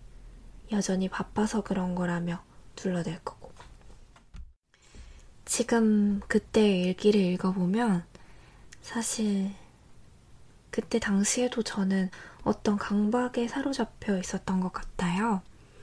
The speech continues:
지나고 나니까 <laughs> 보이네요. 가장 많이 변한 게 있다면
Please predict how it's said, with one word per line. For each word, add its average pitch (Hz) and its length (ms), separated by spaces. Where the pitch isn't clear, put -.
지나고 226 460
나니까 202 460
<laughs> - 60
보이네요. 196 640
가장 226 420
많이 190 300
변한 190 400
게 185 120
있다면 190 840